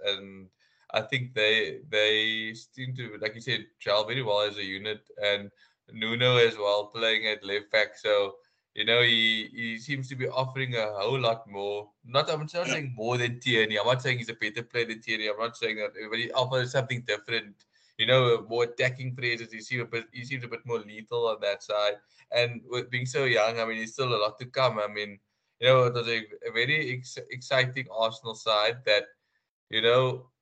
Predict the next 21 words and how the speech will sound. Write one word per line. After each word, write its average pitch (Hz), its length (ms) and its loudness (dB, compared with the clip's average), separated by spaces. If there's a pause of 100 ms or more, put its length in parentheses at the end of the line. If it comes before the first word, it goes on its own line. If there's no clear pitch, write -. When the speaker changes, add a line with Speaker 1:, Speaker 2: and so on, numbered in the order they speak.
(120)
Speaker 1:
you 135 100 -8
can 127 220 0
see 139 540 -4
something 143 680 -4
is 127 140 -4
happening 117 380 -2
there. 107 180 -2
So, 104 520 0
you 113 60 -8
know, 120 240 2
happy 110 300 0
with 135 140 -2
the 127 100 -4
team 127 360 -4
and 107 200 -6
that, 104 180 -6
that 104 260 -2
we're 107 140 -12
not, 123 260 -2
you 123 100 -4
know, 120 280 2